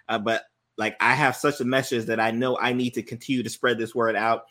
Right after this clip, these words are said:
Um, I knew that times like this, uh, was extremely important to continue to have to spread that word out, right? So again, when we talk about gun violence, when we talk about this aspect of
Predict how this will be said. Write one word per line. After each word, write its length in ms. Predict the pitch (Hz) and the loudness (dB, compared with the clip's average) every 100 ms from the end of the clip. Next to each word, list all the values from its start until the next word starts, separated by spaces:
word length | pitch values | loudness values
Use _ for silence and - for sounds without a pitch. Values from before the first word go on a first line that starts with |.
| _ _ _ | _ _ _
Um, 300 | 107 107 107 - | -2 0 -2 2
I 160 | 120 127 | 2 4
knew 240 | 139 131 | 2 2
that 240 | 117 113 | 2 0
times 340 | - 139 135 123 | 0 2 2 2
like 240 | 113 - | 0 0
this, 300 | 127 123 - - _ - | -2 -2 -6 -20 _ -2
uh, 200 | 110 107 | 0 2
was 220 | 117 113 | 2 0
extremely 460 | 104 - 156 151 135 | -2 4 4 6 2
important 400 | - 196 143 135 | 4 6 6 2
to 100 | 110 | -4
continue 480 | 110 - 170 147 127 | -4 -4 -2 0 2
to 120 | 117 | 0
have 300 | 123 117 - | 0 -4 -6
to 60 | |
spread 280 | - - 107 | -8 -4 0
that 200 | 107 101 | 0 0
word 260 | 110 107 104 | 0 0 0
out, 200 | 107 107 - _ _ _ _ _ | -2 -4 -10 _ _ _ _ _
right? 320 | 113 113 - | 0 0 2
So 180 | 143 131 | 2 4
again, 360 | 139 151 123 - _ - | 4 4 2 -4 _ -2
when 200 | 139 143 | 0 2
we 100 | 139 | 2
talk 400 | - 202 226 208 | 0 0 0 0
about 580 | 139 135 147 147 139 - _ 113 127 | -4 -2 0 2 2 -2 _ -20 -2
gun 340 | 143 139 127 | 2 2 0
violence, 720 | 127 123 123 123 120 - - _ _ _ _ - | 0 2 2 0 -4 -8 -14 _ _ _ _ -6
when 160 | 120 | -2
we 100 | 120 | -2
talk 300 | 117 175 175 | 2 2 2
about 420 | 170 135 131 120 | 0 2 2 2
this 180 | 131 120 - | 0 -4 -2
aspect 640 | 120 135 - - 131 - _ | 0 0 -2 -2 -2 -4 _
of 440 | 117 117 117 110 | 0 2 2 0